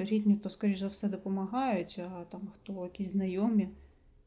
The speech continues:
А, допоможіть у кожній бригаді, в кожному там якомусь,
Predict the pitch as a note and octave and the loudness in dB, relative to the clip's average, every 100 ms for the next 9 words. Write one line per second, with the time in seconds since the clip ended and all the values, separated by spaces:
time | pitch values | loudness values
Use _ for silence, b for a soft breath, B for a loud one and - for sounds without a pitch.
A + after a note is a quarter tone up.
0 | _ - F#3+ F#3 G3 A3 A#3 B3+ A3+ G#3 | _ -10 -8 -8 -2 2 6 6 4 0
1 | G#3+ G#3 A#3+ C4 A3+ G3+ F#3+ G3+ F#3 F#3+ | -8 2 6 8 8 8 8 2 2 0
2 | F#3 E3+ E3 - G#3 A#3+ B3 G#3+ G3 G3+ | -2 -2 -6 -4 0 4 4 4 2 0
3 | F#3+ F#3 A3+ A3+ G#3 - | -4 -4 -2 0 0 -2